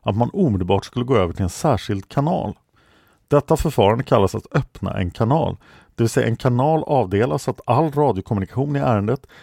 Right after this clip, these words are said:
sker denna kanal utan att kunna störas av ovidkommande radiotrafik. Söderström vill minnas att det var kanal sju som öppnades på detta sätt.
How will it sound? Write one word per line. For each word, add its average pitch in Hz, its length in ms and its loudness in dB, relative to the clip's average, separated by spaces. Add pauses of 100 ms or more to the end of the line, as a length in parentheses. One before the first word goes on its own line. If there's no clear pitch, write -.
(120)
sker 101 260 0
denna 92 480 0
kanal 117 500 -2 (240)
utan 123 260 0
att 90 80 -4
kunna 90 180 -4
störas 139 600 0
av 101 160 -4
ovidkommande 90 640 -2
radiotrafik. 110 760 -2 (520)
Söderström 139 480 0
vill 143 100 0
minnas 117 320 0
att 110 100 -4
det 110 60 -2
var 104 80 2
kanal 110 320 0
sju 147 400 -2 (100)
som - 180 -4
öppnades 95 420 -4
på 101 100 -6
detta 95 240 -4
sätt. - 200 -10